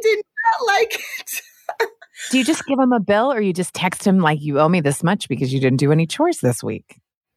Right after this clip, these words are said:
Speaker 1: We did Venmo requests.
Speaker 2: Did you?
Speaker 1: <laughs>
Speaker 2: Did they do it? 'Cause again, that's a request.
Speaker 1: It is.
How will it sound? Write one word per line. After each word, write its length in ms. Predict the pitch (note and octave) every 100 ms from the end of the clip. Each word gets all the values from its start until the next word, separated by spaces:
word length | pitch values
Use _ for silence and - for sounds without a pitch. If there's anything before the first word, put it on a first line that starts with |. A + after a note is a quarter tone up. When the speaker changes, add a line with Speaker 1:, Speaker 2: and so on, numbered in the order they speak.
| -
Speaker 1:
We 80 | E4
did 200 | F#4+ C#4
Venmo 360 | E4 A4+ A3+
requests. 640 | F3 - - - G3+ - - - - - F3+
Speaker 2:
Did 180 | A#3+ A3
you? 160 | D#4 G4 - _ D5+ C6+ E5+ - F5
Speaker 1:
<laughs> 120 | G4+ - _ - -
Speaker 2:
Did 140 | C4
they 160 | A#3+ D#4+
do 260 | C4 C4+ E4+
it? 200 | A#4 -
'Cause 160 | D#4 C#4
again, 320 | C4+ F#4+ E4
that's 220 | D#4 F#4
a 60 | F#4
request. 960 | E4 - E4 C5+ - - - - - _ _ _ - - - - - -
Speaker 1:
It 180 | C#4 C4
is. 280 | A3+ G#3+